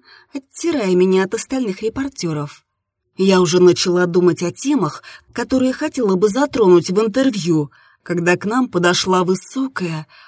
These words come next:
ошеломительно прекрасная женщина". Она показалась мне смутно знакомой, хотя я никак не могла вспомнить, где именно могла её видеть. "Мой жених приставал к вам?"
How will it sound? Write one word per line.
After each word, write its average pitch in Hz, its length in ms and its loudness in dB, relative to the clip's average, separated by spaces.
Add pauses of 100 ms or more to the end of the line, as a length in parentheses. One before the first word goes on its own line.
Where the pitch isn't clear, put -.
(140)
ошеломительно 247 920 2
прекрасная 247 680 -2
женщина". 175 760 -2 (320)
Она 185 220 -2
показалась 220 640 -2
мне 233 220 -8
смутно 254 500 -2
знакомой, 196 680 -2 (400)
хотя - 260 -4
я 254 160 2
никак 277 400 4
не 220 80 -2
могла 233 300 2
вспомнить, 277 680 2 (240)
где 226 220 0
именно 196 600 2
могла 233 300 0
её 277 380 0
видеть. 160 600 -4 (760)
"Мой 190 220 2
жених 180 400 0
приставал 185 560 -4
к - 140 -12
вам?" 170 300 -8